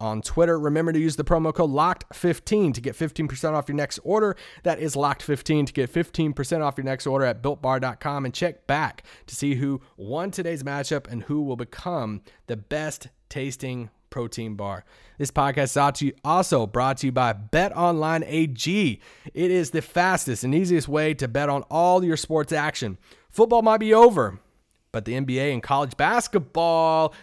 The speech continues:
let's go, finals Monday night, tomorrow night. If you're listening to this on Easter,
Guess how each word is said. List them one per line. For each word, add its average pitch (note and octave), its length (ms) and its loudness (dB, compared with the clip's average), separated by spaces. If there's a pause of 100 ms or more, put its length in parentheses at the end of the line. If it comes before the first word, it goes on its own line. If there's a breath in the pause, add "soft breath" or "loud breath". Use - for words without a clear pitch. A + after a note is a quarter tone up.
let's G#3+ 220 4
go, D#3 240 6
finals F3 540 2 (140 soft breath)
Monday F#3 540 4
night, D#3+ 480 2
tomorrow E3+ 460 0
night. E3+ 220 -2
If B2+ 80 -2
you're F3 80 4
listening G3 240 4
to F#3+ 60 0
this F3 100 -2
on F3 160 0
Easter, E3+ 480 0